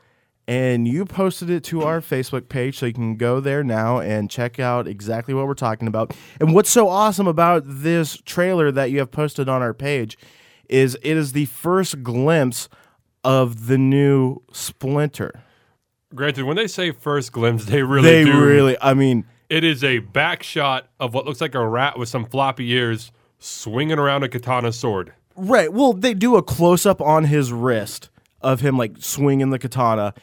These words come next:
Speaker 1: And then, yeah, they, they do a, uh, a shot from the back, and you can see, and he's just walking, but, like, you can tell, uh,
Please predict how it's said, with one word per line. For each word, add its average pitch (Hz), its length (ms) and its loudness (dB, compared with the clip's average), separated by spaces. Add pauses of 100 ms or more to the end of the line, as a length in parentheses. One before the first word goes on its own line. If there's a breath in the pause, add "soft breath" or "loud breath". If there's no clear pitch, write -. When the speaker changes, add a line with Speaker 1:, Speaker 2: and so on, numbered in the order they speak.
(280 soft breath)
Speaker 1:
And 135 140 0
then, 151 340 2
yeah, 135 240 0
they, 131 220 -2
they 127 380 -6
do 123 400 -2
a, 113 300 -2
uh, 104 340 -4
a 110 40 -6
shot 123 320 -4
from 120 260 -4
the 113 80 -6
back, 110 360 -4
and 127 200 -2
you 151 100 0
can 123 280 -6 (400 soft breath)
see, - 340 -12
and 139 160 0
he's 135 180 -2
just 123 220 -6
walking, 113 680 -4
but, 123 240 -4
like, 131 100 -2
you 147 140 -2
can 147 120 -2
tell, 165 300 2
uh, 135 140 -2